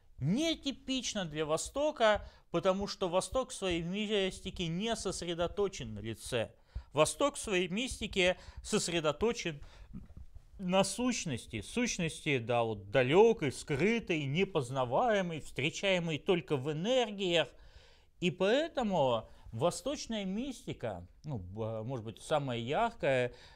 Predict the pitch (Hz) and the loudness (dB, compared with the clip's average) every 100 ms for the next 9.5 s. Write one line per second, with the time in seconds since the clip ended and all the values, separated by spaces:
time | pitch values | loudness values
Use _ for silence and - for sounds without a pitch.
0 | - 117 117 123 120 117 113 120 113 113 | -8 0 4 6 6 6 4 2 2 -2
1 | - 196 196 160 160 151 208 185 165 - | -2 -6 -2 -2 -2 -2 -2 -2 -4 -6
2 | 143 160 135 - 117 185 151 151 147 131 | -2 -2 -2 -6 -4 -2 -2 -4 -6 -8
3 | - 117 143 165 160 98 98 - - - | -8 -6 -4 -4 -4 -8 -10 -18 -20 -12
4 | - 170 165 127 147 127 160 190 170 131 | -2 0 2 2 0 2 2 2 -2 -4
5 | 113 104 - - 123 127 147 156 156 127 | -4 -6 -10 -8 -6 -2 -2 -2 -4 -6
6 | - 131 - 123 117 - 135 175 175 151 | -6 -8 -4 -2 -2 -4 -4 -2 -2 -4
7 | 131 123 120 117 139 175 151 123 123 127 | -10 -8 -6 -4 -2 -2 0 -2 -4 -6
8 | 123 175 156 202 139 113 113 - 135 143 | -6 -4 0 0 0 -2 -4 -8 -4 0
9 | 214 214 160 135 | 0 2 4 2